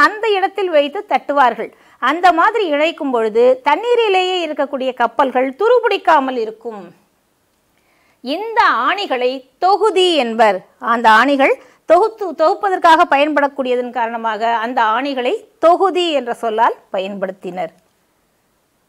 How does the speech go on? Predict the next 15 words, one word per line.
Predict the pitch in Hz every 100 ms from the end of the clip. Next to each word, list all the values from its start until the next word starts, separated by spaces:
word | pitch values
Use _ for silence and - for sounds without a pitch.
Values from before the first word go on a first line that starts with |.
| _ _ _ _ _ _
அடுத்தது | 208 208 196 214 427 - _ _ _
இதை | 339 370
பற்றியதான | - 330 302 269 254 359
ஒரு | -
செய்தியை | 349 339 285 254 226
தெரிந்து | 220 208 202
கொள்வோம், | 180 170 165 _ _ 302
தெரிந்து | 302 302 285 285 294
தெளிவோம். | 185 220 196 175 190 427 _ _ _ _ _ _ _ -
ஆங்கிலேயர் | 247 320 415 392 359 302 226 214 302 - _ -
கட்டிய | 269 262 - 294 285 262 247
கப்பல்களை | 233 - 415 370 349 269 277 - -
பன்னிரண்டு | 285 370 427 415 381 359 320 254
ஆண்டுகளுக்கு | 294 349 349 311 294 - 220
ஒரு | 233